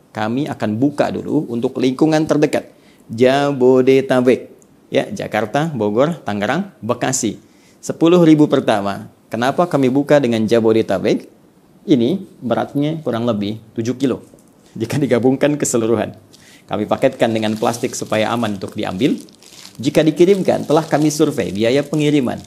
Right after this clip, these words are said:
Ya, untuk yang terdekat Jabodetabek saja, itu ada di kisaran seratus dua puluh ribu rupiah. Sampai ke Papua, tujuh ratus ribu rupiah. Anda bayangkan, infak untuk cetak lima ratus ribu untuk bantuan infak,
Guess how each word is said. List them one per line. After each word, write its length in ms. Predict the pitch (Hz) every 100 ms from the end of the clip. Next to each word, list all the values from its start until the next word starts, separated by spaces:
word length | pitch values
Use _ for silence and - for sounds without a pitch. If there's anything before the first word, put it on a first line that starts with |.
| - - -
Ya, 160 | 139 -
untuk 320 | 143 139 -
yang 240 | 151 143 135
terdekat 480 | 165 156 - 110 113
Jabodetabek 720 | 117 127 139 123 113 104 104
saja, 400 | 107 90 95 107
itu 240 | 123 117
ada 160 | 120 131
di 80 | 123
kisaran 400 | 120 - 123 127
seratus 480 | - 120 120 127
dua 160 | 123 113
puluh 240 | 113 120
ribu 240 | 117 107 104
rupiah. 320 | 98 104 - - - _ _ _ _ - -
Sampai 280 | - 107 127
ke 120 | -
Papua, 440 | - 120 139 143
tujuh 240 | 147 131 120
ratus 320 | 120 120 135
ribu 280 | 117 104 113
rupiah. 280 | - 104 98 - - -
Anda 160 | 123
bayangkan, 480 | 120 123 147 135 95 - - 113
infak 320 | 117 120 120
untuk 200 | 117 117
cetak 480 | - - - 92 -
lima 240 | 120 117
ratus 320 | 123 113 127 -
ribu 320 | 117 101 170
untuk 240 | - -
bantuan 400 | 110 104 110 123
infak, 400 | 123 135 190 196